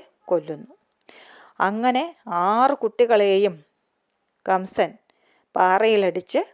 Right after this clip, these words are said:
കൊന്നുകളഞ്ഞു. പിന്നീട് ദേവകിയെയും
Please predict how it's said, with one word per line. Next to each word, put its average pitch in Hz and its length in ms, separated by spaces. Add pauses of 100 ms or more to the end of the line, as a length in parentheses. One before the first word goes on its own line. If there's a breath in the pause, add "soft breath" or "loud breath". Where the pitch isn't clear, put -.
(200)
കൊന്നുകളഞ്ഞു. 180 600 (840 soft breath)
പിന്നീട് 247 680 (1200)
ദേവകിയെയും 226 920